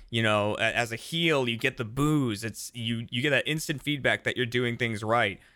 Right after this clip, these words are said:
But to have a crowd instantly just start singing your song as you're walking in,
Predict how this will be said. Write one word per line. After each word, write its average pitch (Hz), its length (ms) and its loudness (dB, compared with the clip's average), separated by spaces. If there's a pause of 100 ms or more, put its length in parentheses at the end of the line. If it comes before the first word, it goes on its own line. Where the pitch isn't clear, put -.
(360)
But 131 140 2
to 135 100 0
have 160 240 2
a 156 80 2
crowd 127 600 2 (520)
instantly 165 640 0
just 143 220 -4
start 131 280 0
singing 160 640 0
your 135 260 4
song 104 560 0 (400)
as 131 320 2
you're 151 140 2
walking 113 480 2
in, 98 380 0